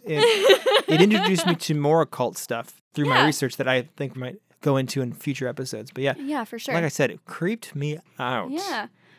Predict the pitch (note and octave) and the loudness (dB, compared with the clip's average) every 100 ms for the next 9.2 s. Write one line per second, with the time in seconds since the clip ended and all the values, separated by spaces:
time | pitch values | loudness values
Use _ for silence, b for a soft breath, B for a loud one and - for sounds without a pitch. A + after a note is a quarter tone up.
0 | b C4+ C#4 - _ C#4+ - F#4+ A4 G#4+ | b 0 0 -2 _ -4 0 0 0 2
1 | E4 C#4+ C#4 D4+ F#4+ F#4+ E4 D4 G#3 G3+ | 2 2 0 -2 -2 2 2 2 -2 -2
2 | A3+ A3 A3+ A3 G#3 G#3 G#3 G#3 G3 F#3 | -4 -4 -2 0 0 -2 -6 -8 -4 -4
3 | - G3+ F#3+ F#3 F#3+ - F#3 F#3 F3 - | -4 -6 -6 -8 -10 -8 -6 -6 -6 -6
4 | F#3+ F3+ F3+ F#3 - F#3+ - F3+ G3 F#3 | -6 -4 -4 -8 -8 -8 -2 -4 -2 -2
5 | E3+ E3+ - - C#4 - F4 D#4 - G#3+ | -2 -2 -6 -2 -2 0 0 0 -2 -2
6 | B3+ G#3+ E3+ D3+ - F#3 F3+ - F#3 - | 0 0 0 -2 -2 0 0 0 -4 -6
7 | F#3+ F#3 F#3+ - F#3 F3 F3 - F#3+ F#3 | -4 -4 -6 -8 -8 -6 -8 -6 -4 -4
8 | F3+ F3 E3 - F#3 F#3 D#3+ D3+ - C#4+ | -4 -4 -4 -6 -8 -6 -6 -6 -2 2
9 | C#4+ D4+ | 4 2